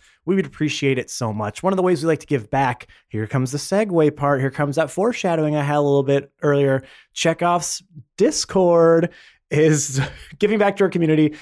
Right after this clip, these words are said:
We have our own Discord for all things New Crits, but not all things New Crits. Of course, you can go in there. Please sign up, join. Go to the channels that talk about the show. You could talk to the cast members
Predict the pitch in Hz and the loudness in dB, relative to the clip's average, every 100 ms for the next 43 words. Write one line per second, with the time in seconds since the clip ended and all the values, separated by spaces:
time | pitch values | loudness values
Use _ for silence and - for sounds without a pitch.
0 | - - 156 143 151 170 190 170 160 - | -6 0 2 0 0 0 0 -2 -2 0
1 | 151 143 139 - _ - 175 202 202 240 | 0 0 -6 -20 _ -10 -2 2 2 2
2 | 254 262 226 208 202 - 180 180 - 160 | 0 -2 -2 -4 -4 0 -2 0 -4 0
3 | 180 202 - 165 185 185 151 135 117 127 | 0 -2 0 2 2 0 -4 -4 -6 -6
4 | 135 127 135 180 180 165 160 139 139 143 | -4 -6 -2 -2 -2 -2 0 2 2 2
5 | 143 147 139 _ _ - 175 185 - 151 | 2 2 0 _ _ -6 -4 -2 0 0
6 | 143 117 143 143 147 143 _ _ _ - | -2 -2 -4 -2 -2 -4 _ _ _ 0
7 | 196 180 - 165 156 151 156 127 123 127 | 2 0 -2 -2 0 0 0 -4 -6 -6
8 | - 151 131 127 - 165 151 151 151 139 | -4 -4 -2 -6 -4 0 2 2 0 -2
9 | 139 139 135 107 - 185 170 - 160 151 | -6 -6 -8 -14 -6 -4 -2 -2 -4 -2
10 | 143 143 139 | 2 2 0